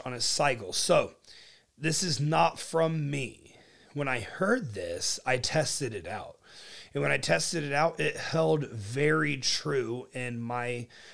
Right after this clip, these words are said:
maybe twenty or thirty handful of people I utilized with. What we should get is around three to five times the testosterone dosage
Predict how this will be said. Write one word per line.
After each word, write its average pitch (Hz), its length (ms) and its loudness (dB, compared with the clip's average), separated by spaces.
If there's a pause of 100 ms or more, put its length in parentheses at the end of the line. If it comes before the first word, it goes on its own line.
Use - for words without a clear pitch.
(120)
maybe 127 260 -4
twenty 131 420 -4
or 120 100 -6
thirty 123 400 -4
handful 131 600 -6
of 110 120 -10
people 117 420 -6
I 104 80 -8
utilized 127 680 -4
with. - 340 -18 (1900)
What 147 520 0
we 180 160 -2
should 156 400 0
get 123 340 2
is 139 200 0
around 139 1080 0
three 170 600 -6
to 190 200 -4
five 131 800 0 (460)
times 131 600 0
the 143 80 -4
testosterone 135 920 0
dosage 127 800 -2